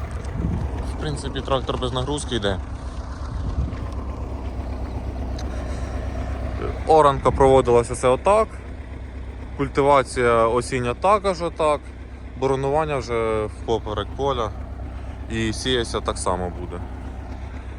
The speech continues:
Е, тому ось такі справи. В принципі, К П С справляється зі своєю, зі своєю роботою, то працюємо далі. Коротше, отходжу вже край.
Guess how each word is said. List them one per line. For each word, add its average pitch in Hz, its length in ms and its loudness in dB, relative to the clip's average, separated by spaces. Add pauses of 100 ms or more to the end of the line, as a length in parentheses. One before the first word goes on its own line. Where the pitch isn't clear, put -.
(1500)
Е, 120 380 0
тому 127 240 0
ось 131 120 -2
такі 127 320 -4
справи. 92 460 -2 (1200)
В - 20 -2
принципі, 143 440 0
К - 80 4
П 143 120 2 (100)
С - 140 0
справляється 135 540 0
зі 107 340 0
своєю, 101 300 -2 (760)
зі - 100 -2
своєю 104 220 0
роботою, - 560 2
то - 200 6 (920)
працюємо 117 560 6
далі. 92 280 8 (1800)
Коротше, 156 360 6
отходжу 160 500 6
вже 151 300 4
край. 165 240 6